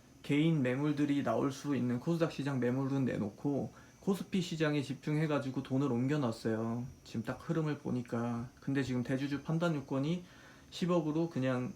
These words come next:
기준 십억에서 그냥 변경 없이 간다, 이런 얘기가 들리니까 지금 기관이 약간 혼동이 온 것 같거든요. 그러니까 다시 부랴부랴 지금 코스닥 시장 매물을 되찾아가는 모습이 저한테 보여지고 있어요. 그래서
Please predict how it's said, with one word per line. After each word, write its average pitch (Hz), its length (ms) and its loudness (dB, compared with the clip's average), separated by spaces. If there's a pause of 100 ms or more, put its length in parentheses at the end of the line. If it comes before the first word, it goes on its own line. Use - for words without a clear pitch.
(120)
기준 135 500 -4 (180)
십억에서 147 640 0
그냥 123 240 -2
변경 135 280 0
없이 - 180 -6
간다, 127 320 0
이런 131 260 0
얘기가 131 260 -2
들리니까 135 460 -2
지금 123 200 -2
기관이 131 360 -2
약간 156 420 0 (400)
혼동이 185 400 4
온 123 140 2
것 131 120 2
같거든요. 120 680 -2 (180)
그러니까 151 360 0
다시 123 280 -6
부랴부랴 143 480 2
지금 123 340 -2 (260)
코스닥 170 320 0
시장 147 300 -2
매물을 123 460 0 (160)
되찾아가는 143 640 0
모습이 123 340 -2
저한테 131 380 0
보여지고 131 440 0
있어요. 117 460 -4 (120)
그래서 123 440 -4